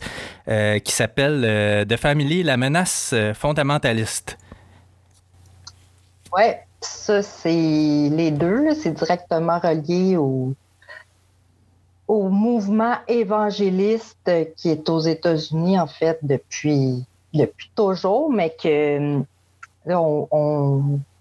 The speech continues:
Speaker 2: on voit aujourd'hui à quel point que ça touche les, les élections puis tout ce qui vient avec, finalement.
Speaker 1: Ben
Speaker 2: C'est
Speaker 1: oui, ça
Speaker 2: comment
Speaker 1: semble
Speaker 2: qu'ils ont un pouvoir sur le, le vote.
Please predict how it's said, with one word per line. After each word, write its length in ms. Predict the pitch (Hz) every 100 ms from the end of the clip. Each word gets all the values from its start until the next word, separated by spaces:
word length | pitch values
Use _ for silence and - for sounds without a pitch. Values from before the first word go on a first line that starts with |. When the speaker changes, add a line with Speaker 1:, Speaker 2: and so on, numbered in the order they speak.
| -
Speaker 2:
on 180 | 147 151
voit 300 | 151 180 214
aujourd'hui 920 | 196 180 165 156 175 175 208 214 220 -
à 140 | 165 156
quel 340 | 190 165 151 - -
point 400 | 180 180 190 202 202 -
que 160 | 156
ça 300 | 147 156 143 147
touche 560 | 170 175 185 - - - _ _ _ _ _ _ _ - - - -
les, 1000 | 156 156 143 139 139 135 139 135 135 131
les 240 | 151 170 190
élections 680 | 185 175 170 - 202 190 196
puis 140 | -
tout 100 | 202 202 -
ce 200 | 180 -
qui 140 | 175
vient 180 | 170 160
avec, 280 | 151 170 165
finalement. 380 | - 127 135 147 143 _ _ _ _ - - -
Speaker 1:
Ben 100 | 123
Speaker 2:
C'est 60 | 135
Speaker 1:
oui, 80 | 220
ça 120 | 180
Speaker 2:
comment 100 | 170
Speaker 1:
semble 120 | 165 185
Speaker 2:
qu'ils 80 |
ont 220 | 170 - 170
un 220 | 156 147
pouvoir 720 | 143 - 214 196 226 226 233
sur 420 | 226 - 196 185
le, 380 | 175 160 151 147
le 180 | 151 156
vote. 540 | 147 175 165 160 -